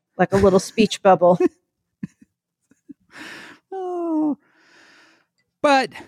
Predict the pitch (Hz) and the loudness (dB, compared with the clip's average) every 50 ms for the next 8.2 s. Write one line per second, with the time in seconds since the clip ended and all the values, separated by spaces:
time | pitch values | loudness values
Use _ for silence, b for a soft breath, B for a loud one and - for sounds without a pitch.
0 | B B B B B B - - 220 196 - 247 254 226 185 196 180 208 196 208 | B B B B B B -4 -2 -2 0 2 2 2 2 0 -2 -2 0 0 2
1 | 208 185 180 180 175 170 170 156 151 156 160 - - 143 135 131 127 127 127 120 | 2 2 2 2 2 2 2 4 2 2 0 -2 -2 0 2 2 4 4 4 2
2 | 120 - - 147 120 143 139 135 135 - 151 147 170 165 - - 160 143 139 156 | 2 0 -4 -4 -2 0 0 0 -2 -4 -4 -4 -4 -4 -2 -4 -4 -2 0 2
3 | 160 175 196 208 - _ - 139 - _ - 269 277 240 - - - 196 180 170 | 2 2 2 0 0 _ -6 -8 -8 _ -2 0 0 0 -2 -4 -2 0 0 2
4 | 160 156 160 147 143 135 127 - - - 160 143 - 131 131 131 120 127 123 117 | 2 0 0 0 0 -2 -4 -4 -2 0 0 0 0 -2 -4 -2 0 0 -2 -2
5 | 117 - - 127 120 117 117 131 123 117 - - - 156 151 131 - - - _ | -2 -2 -2 -2 -2 0 0 0 0 0 -2 -2 -2 0 0 -2 -4 -8 -16 _
6 | - - 185 196 - - 170 139 - - 135 123 123 120 117 113 117 - - _ | -4 -2 0 0 0 -2 -4 -4 0 0 2 2 2 2 0 -2 -6 -10 -18 _
7 | _ _ _ _ _ - 135 127 127 131 127 127 123 120 123 131 143 180 247 277 | _ _ _ _ _ -2 0 2 2 2 4 4 4 4 4 2 2 2 0 -2
8 | - - - - | -4 -10 -20 -20